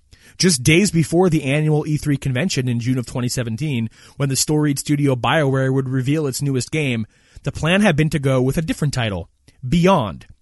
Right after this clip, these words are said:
They'd even printed out Beyond t-shirts for the staff.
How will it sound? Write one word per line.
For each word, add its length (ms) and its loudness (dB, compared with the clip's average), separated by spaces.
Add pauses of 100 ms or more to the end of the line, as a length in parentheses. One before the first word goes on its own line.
(280)
They'd 180 4
even 380 4
printed 460 2
out 320 2
Beyond 560 0
t-shirts 600 0
for 180 -4
the 120 -2
staff. 800 0